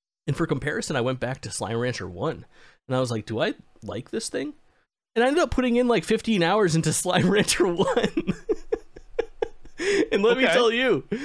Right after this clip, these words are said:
Speaker 1: Slime Rancher one's a fucking treat as well. I owned it on Steam from back in the day, and it's, it's fantastic. It's a jolly game.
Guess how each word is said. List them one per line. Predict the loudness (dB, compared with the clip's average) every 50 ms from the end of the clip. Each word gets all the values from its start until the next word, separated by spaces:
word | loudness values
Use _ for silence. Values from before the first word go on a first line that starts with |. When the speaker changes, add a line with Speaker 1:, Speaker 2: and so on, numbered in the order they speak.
| -10 -12 -4
Speaker 1:
Slime | 0 2 2 4 4
Rancher | 4 2 2 2 2 2
one's | 4 4 2 2 0
a | -2 -2
fucking | 0 -2 -2 0 -2 -2 -2
treat | -4 -2 0 0 0 2 2
as | 2 2 2 2
well. | 4 4 4 4 4
I | 4 4 4 2
owned | 2 2 2 2 2
it | 2 2
on | 2 2 0
Steam | -2 -2 -2 0 0 0 0 -2 -2
from | -2 -4 -4 -4
back | -4 -4 -4 -4
in | -4 -4
the | -4
day, | -4 -4 -4 -4 -4 -6
and | -8 -8
it's, | -10 -10 -12 -12 -14 -16 -20 -20 -20 -12
it's | -10 -10 -10 -6
fantastic. | -4 -2 -2 -2 0 0 0 0 0 -2 -4 -4 -4
It's | -4 -4 -4
a | -4 -4 -4 -6 -6
jolly | -4 -2 0 2 2 2 0 -2 -2
game. | -2 -2 -2 -4 -6 -8